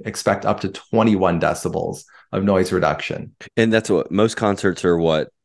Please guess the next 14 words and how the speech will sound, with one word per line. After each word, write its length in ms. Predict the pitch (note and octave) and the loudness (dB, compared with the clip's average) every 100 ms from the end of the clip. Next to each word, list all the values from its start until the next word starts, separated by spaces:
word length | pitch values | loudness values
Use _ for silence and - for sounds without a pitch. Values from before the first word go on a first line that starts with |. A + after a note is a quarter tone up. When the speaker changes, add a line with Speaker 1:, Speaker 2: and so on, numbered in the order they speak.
| _ _ | _ _
Speaker 2:
a 100 | - | -12
hundred 400 | - G2 F#2+ F#2+ | -8 -6 -2 0
and 280 | F2+ F2 E2 | 2 0 -4
fifteen 560 | - G2+ - G#2+ A2+ A#2 | -4 -4 -2 -2 -2 -2
decibel? 240 | A2 - | -6 -6
What 220 | E2+ G#2 | 2 4
are 100 | A#2 | 4
they? 300 | A#2+ C3 C3 A#2+ | 2 0 -2 -4
A 80 | E2+ | -4
hundred 440 | F#2 G#2 A#2 B2 - | -4 -2 -4 -6 -6
decibel? 420 | A2+ - A2+ D#2+ | -6 -2 -4 -2
Do 80 | F#2+ | 0
you 80 | F#2 | 2
know? 320 | F#2 A2 | 2 0